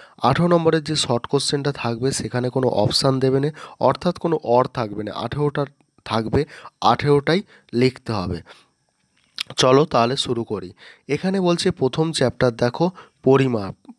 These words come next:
পরিমাপ আছে, ঠিক আছে? এই প্রথম chapter থেকে কি কি পড়তে হবে, ঠিক আছে? প্রথম chapter থেকে দেখো scalar রাশি,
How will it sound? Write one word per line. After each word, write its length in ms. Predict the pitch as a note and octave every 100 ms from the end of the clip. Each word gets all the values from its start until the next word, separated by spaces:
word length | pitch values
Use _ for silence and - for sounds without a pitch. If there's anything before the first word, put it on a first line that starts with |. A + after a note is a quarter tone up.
| _ - B2
পরিমাপ 520 | D3 C#3+ B2+ G2 -
আছে, 180 | F#2+ -
ঠিক 180 | A2+ F#3+
আছে? 260 | D#3 - - - _
এই 100 | B2
প্রথম 380 | B2+ D3+ G#3+ G#3
chapter 340 | - D#3 D#3 D3
থেকে 220 | D#3 D3
কি 240 | D3+ - E3+
কি 120 | F3+
পড়তে 420 | - A2+ - -
হবে, 280 | A2 F#2+ F#2 - - _
ঠিক 160 | - D3
আছে? 260 | G#2+ F#2 F2 - _
প্রথম 340 | B2+ C#3 F#3
chapter 340 | F3+ C#3 - B2+
থেকে 320 | - A#2 A2
দেখো 360 | F#2+ F2+ C3 C#3+ - -
scalar 560 | - - C#3 C#3 D3 D3+
রাশি, 360 | D3+ - F3+